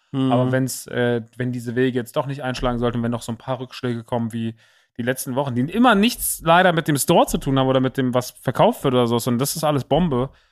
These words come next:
Speaker 2: Sondern es sind dann so Sachen wie irgendwelche Stresssachen mit Steuerberatern und so weiter und so fort.
Speaker 1: Mhm.
Speaker 2: Ey, wenn das einfach nicht aufhört, dann denk ich mir irgendwann zu einem Zeitpunkt, dann werde ich früh genug die Handbremse ziehen und werde sagen, „Es sollte nicht sein, wir machen das Ding zu und
Speaker 1: Mhm,
Speaker 2: fertig ist.“
Speaker 1: mhm.
Speaker 2: So. Also wenn bis Ende des Jahres die Sache nicht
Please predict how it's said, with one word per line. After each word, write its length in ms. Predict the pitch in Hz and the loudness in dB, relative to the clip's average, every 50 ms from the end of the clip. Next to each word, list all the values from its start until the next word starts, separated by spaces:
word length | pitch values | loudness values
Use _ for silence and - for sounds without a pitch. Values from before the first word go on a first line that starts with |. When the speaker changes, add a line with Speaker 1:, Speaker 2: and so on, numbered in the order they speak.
| _ _ _ _ | _ _ _ _
Speaker 2:
Sondern 220 | - 139 139 131 127 | -8 -6 -4 -4 -4
es 80 | 120 - | -6 -6
sind 120 | 147 139 | -6 -6
dann 100 | 135 131 | -6 -6
so 100 | 120 120 | -6 -6
Sachen 360 | 120 135 135 123 127 117 110 | -4 -4 -4 -6 -8 -12 -10
wie 140 | 120 120 123 127 | -8 -8 -8 -6
irgendwelche 420 | 123 127 127 123 120 113 123 117 | -4 -2 -2 -2 -2 -2 -2 -4
Stresssachen 640 | - - - 135 135 135 - 131 123 - - 123 | -4 -6 -6 -6 -6 -4 -2 -2 -2 -2 -4 -8
mit 160 | 120 117 - - | -8 -8 -10 -10
Steuerberatern 580 | - 131 131 135 131 120 113 113 113 120 113 | -8 -6 -6 -4 -4 -4 -4 -4 -4 -4 -6
und 80 | 113 113 | -8 -6
so 60 | 110 | -4
weiter 200 | 110 110 107 110 110 | -2 0 0 0 -2
und 80 | 107 | -2
so 80 | - - | -4 -8
fort. 320 | - - 113 113 120 - - - - - | -2 0 2 2 2 0 -6 -20 -14 -10
Speaker 1:
Mhm. 340 | 120 117 117 113 113 113 | -8 -6 -6 -4 -4 -4
Speaker 2:
Ey, 220 | 117 131 143 147 139 | -2 0 0 0 0
wenn 100 | 139 135 | 0 2
das 200 | 127 165 - - | 2 2 2 2
einfach 260 | - 151 143 147 135 | 0 -2 0 0 -2
nicht 180 | 127 131 - - | -2 -2 -4 0
aufhört, 540 | 147 147 160 160 - - 117 117 117 120 - | 2 2 2 2 0 0 0 0 0 0 0
dann 100 | 127 127 | 0 0
denk 140 | 131 131 135 | 0 -2 -4
ich 80 | - - | -4 -4
mir 60 | 131 | -4
irgendwann 280 | 123 131 131 131 123 117 | -2 -2 -2 -2 -4 -4
zu 100 | - 127 | -4 -6
einem 140 | 120 113 - | -6 -6 -2
Zeitpunkt, 300 | - 135 131 - 127 123 | -2 -2 0 0 0 2
dann 60 | 127 | 4
werde 120 | 151 160 | 4 4
ich 100 | 147 - | 2 -2
früh 220 | - - - 165 175 | -4 -2 0 2 2
genug 200 | 165 165 143 - | 2 0 -2 -4
die 80 | 139 127 _ - | -10 -14 _ -4
Handbremse 460 | - 139 156 151 - 135 127 123 123 117 | -2 -2 -2 -2 -2 -2 -2 -2 -4 -6
ziehen 160 | - - 135 | -6 -4 -2
und 40 | 123 | -2
werde 140 | 127 117 - | -2 0 0
sagen, 160 | 131 131 123 | 0 0 0
„Es 80 | 113 - | 0 0
sollte 200 | 131 135 135 135 | 0 2 2 0
nicht 140 | 123 117 | -2 0
sein, 400 | - 135 135 135 135 135 143 143 - - - - _ _ | 2 2 4 4 4 2 0 -2 -6 -12 -20 -20 _ _
wir 80 | - 127 | -2 2
machen 180 | 135 143 139 139 | 2 2 2 2
das 160 | 123 113 - | 0 -2 -2
Ding 240 | - 139 123 120 113 | -2 0 0 0 -2
zu 360 | - - - 160 147 135 139 139 | -2 -2 0 2 4 4 4 4
und 200 | 139 - - 135 | 2 0 -2 0
Speaker 1:
Mhm, 80 | 131 | 2
Speaker 2:
fertig 260 | 127 131 127 123 123 | 2 2 2 2 2
ist.“ 280 | 123 120 123 123 - - | 0 0 -2 -4 -4 -2
Speaker 1:
mhm. 380 | 123 123 120 117 117 120 117 - | -2 -2 -2 -2 -2 -4 -4 -6
Speaker 2:
So. 220 | _ - 113 110 - | _ -10 -10 -6 -2
Also 160 | - 127 123 | -2 0 2
wenn 160 | 135 156 160 151 | 4 4 4 2
bis 120 | 151 135 | 0 0
Ende 220 | - 160 180 185 | 0 2 2 2
des 160 | 165 165 - - | 2 2 2 4
Jahres 280 | 151 151 165 160 - | 4 4 4 2 0
die 80 | - 139 | -2 0
Sache 200 | 143 156 147 156 | 0 0 0 0
nicht 240 | 147 131 - - | -4 -6 -8 -10